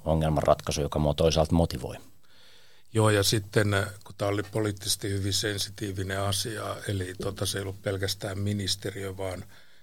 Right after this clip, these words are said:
Speaker 2: tätähän käsiteltiin hallituksessa ja myös T P-utvassa, ja sä jouduit tietysti sieltä tavallaan hakemaan sitä mandaattia, mandaattia myös, ja,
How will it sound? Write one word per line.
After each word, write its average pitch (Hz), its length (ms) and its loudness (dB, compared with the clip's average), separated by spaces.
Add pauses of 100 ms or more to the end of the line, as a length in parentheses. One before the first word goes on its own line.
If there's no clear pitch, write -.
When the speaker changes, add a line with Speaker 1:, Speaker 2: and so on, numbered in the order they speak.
Speaker 2:
tätähän 101 380 0
käsiteltiin 98 720 -4
hallituksessa 104 800 0
ja 92 60 -2
myös 92 260 -4
T - 60 -18 (260)
P-utvassa, - 840 -6
ja - 220 -10 (520)
sä - 140 0
jouduit 92 380 -2
tietysti 101 420 -2
sieltä 101 440 2
tavallaan 92 580 0
hakemaan 98 420 -4
sitä 98 280 -2
mandaattia, 92 880 -6 (600)
mandaattia 95 680 0
myös, 92 420 -4
ja, 95 320 -2